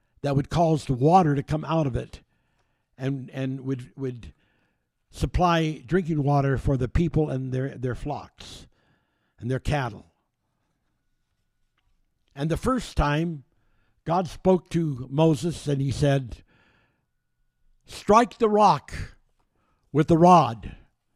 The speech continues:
and water shall gush out." And he did what he said. And that was a different location from the next location, which happened at Petra. And God said,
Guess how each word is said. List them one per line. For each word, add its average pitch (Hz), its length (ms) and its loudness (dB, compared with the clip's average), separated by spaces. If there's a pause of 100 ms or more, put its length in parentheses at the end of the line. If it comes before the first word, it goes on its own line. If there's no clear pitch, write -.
(1200)
and 131 200 0
water 175 320 4
shall 143 220 -4
gush 156 300 -2
out." 127 400 -4
And 123 140 -4
he 151 140 -2
did 180 260 6
what 143 160 -4
he 139 80 -2
said. 127 380 -6 (1500)
And 113 140 -10
that 202 180 -2
was 175 160 -8
a 180 60 -2
different 196 320 -2
location 190 500 2
from 165 140 -2
the 156 100 0
next 214 300 -2
location, 139 720 -6 (340)
which - 180 -2
happened 170 560 -2
at 147 260 -4
Petra. - 580 2 (2000)
And 139 160 -4
God 190 220 4
said, 165 520 -4